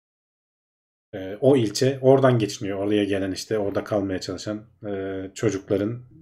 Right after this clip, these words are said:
harçlıklarından falan geçinen bir sürü esnaf oluşuyor falan yani. Başka türlü bir düzen olması lazım. E, şimdi boş kalıyormuş işte kontenjanlar. Ulan soru çözmeden üniversiteye gireceksin. Okuduğunu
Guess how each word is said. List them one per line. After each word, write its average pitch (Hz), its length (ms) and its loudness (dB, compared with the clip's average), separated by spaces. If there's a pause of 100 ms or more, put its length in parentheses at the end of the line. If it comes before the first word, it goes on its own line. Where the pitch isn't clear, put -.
(200)
harçlıklarından 104 760 0
falan 110 320 0
geçinen 101 420 0
bir 107 80 4
sürü 107 380 -6 (260)
esnaf 110 400 4
oluşuyor 95 380 -4
falan 120 320 6
yani. 82 260 0 (1040)
Başka 113 320 10
türlü 151 260 8
bir 110 120 2
düzen 107 280 2
olması 92 400 0
lazım. 95 380 -8 (580)
E, 123 80 4
şimdi 170 300 4
boş 170 220 8
kalıyormuş 101 380 8
işte 98 240 -6
kontenjanlar. 95 720 -4
Ulan 139 180 6
soru 156 280 8
çözmeden 135 460 4
üniversiteye 139 480 4
gireceksin. 101 480 2
Okuduğunu 143 460 2